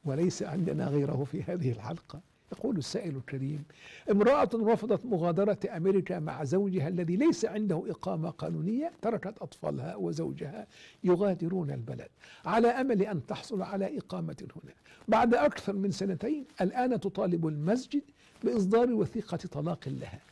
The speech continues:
علما بأن زوجها متمسك بها ولا يريد تطليقها، فهل من توجيه لإمام ذلك المسجد؟ الجواب عن هذا: إذا كانت الزوجة هي التي بطرت معيشتها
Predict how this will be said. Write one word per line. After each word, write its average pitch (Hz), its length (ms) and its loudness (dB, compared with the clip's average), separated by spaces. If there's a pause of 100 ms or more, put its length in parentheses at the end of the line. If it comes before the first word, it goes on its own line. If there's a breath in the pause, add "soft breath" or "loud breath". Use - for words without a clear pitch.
(240 soft breath)
علما 247 300 2
بأن 208 400 2
زوجها 185 520 2
متمسك 165 600 -6
بها 180 400 -2 (340 loud breath)
ولا 226 240 4
يريد 156 360 -2
تطليقها، 160 720 -10 (300 loud breath)
فهل 233 340 2
من 285 200 0
توجيه 185 500 2
لإمام 175 520 0
ذلك 156 400 -4
المسجد؟ 147 480 -8 (460 soft breath)
الجواب 160 520 4
عن 127 220 -4
هذا: 117 360 -8 (520 soft breath)
إذا 190 260 6
كانت 226 420 0
الزوجة 120 560 -6 (400 soft breath)
هي 180 140 6
التي 196 400 0
بطرت 190 560 -2
معيشتها 170 800 -10